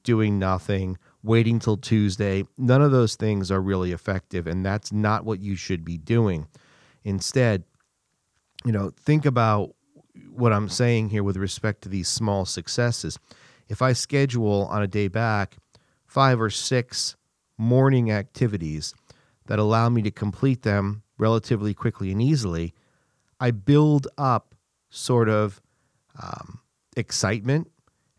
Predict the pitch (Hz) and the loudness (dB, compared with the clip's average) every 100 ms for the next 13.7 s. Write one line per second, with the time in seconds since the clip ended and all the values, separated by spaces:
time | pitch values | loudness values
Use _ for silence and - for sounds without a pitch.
0 | - 107 101 98 98 98 104 95 92 92 | -4 -2 0 0 -2 -4 -4 -4 -4 -6
1 | 90 - - 95 - - 139 147 110 101 | -10 -14 -6 -6 -4 0 2 2 0 -4
2 | 85 87 123 _ _ _ _ _ _ _ | -2 -4 -8 _ _ _ _ _ _ _
3 | _ - - 120 113 110 110 104 104 _ | _ -18 -4 2 2 4 2 -2 -8 _
4 | _ - - 139 - 127 175 208 107 98 | _ -16 -2 -2 0 6 6 6 -2 -4
5 | - 117 135 156 202 - _ _ _ _ | -4 -2 0 0 -2 -6 _ _ _ _
6 | _ _ 120 131 123 131 139 143 156 - | _ _ 0 2 4 4 4 4 2 0
7 | _ _ _ _ - - 170 175 151 117 | _ _ _ _ -6 2 4 4 4 4
8 | 95 95 92 - 127 131 139 131 120 110 | 2 0 -4 -6 2 4 6 4 4 0
9 | - _ _ _ _ _ _ - 123 - | -6 _ _ _ _ _ _ -4 -4 2
10 | 151 156 - 143 131 131 127 117 113 110 | 4 4 4 2 4 4 2 2 2 0
11 | 107 104 110 113 117 107 98 98 123 120 | 0 0 2 2 2 -2 -2 2 4 4
12 | 98 - 98 104 - 139 110 104 92 104 | 2 -6 -4 -4 -2 -4 0 0 0 0
13 | 101 - 104 117 123 110 104 | -2 0 0 2 4 2 0